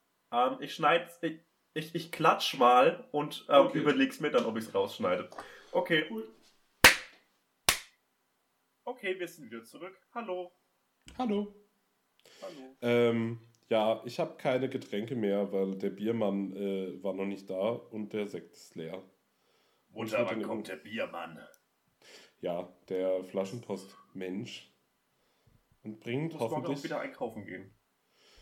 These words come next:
Speaker 2: Ich, ich war heute und, ähm, ich war im kleinen Aldi in Richtung, äh,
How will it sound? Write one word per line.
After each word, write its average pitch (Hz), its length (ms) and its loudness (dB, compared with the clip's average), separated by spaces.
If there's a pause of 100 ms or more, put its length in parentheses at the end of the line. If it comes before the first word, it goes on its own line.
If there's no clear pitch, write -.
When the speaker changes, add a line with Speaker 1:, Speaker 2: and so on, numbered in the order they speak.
(180)
Speaker 2:
Ich, - 280 -16
ich 113 200 -12
war 143 420 0
heute 123 540 0 (320)
und, 117 440 -4
ähm, 110 680 0 (540)
ich - 140 -8
war 107 360 4
im 107 440 -4
kleinen 110 500 0
Aldi 110 640 -4 (180)
in 113 460 -6 (320)
Richtung, 110 560 -4 (320)
äh, 98 400 2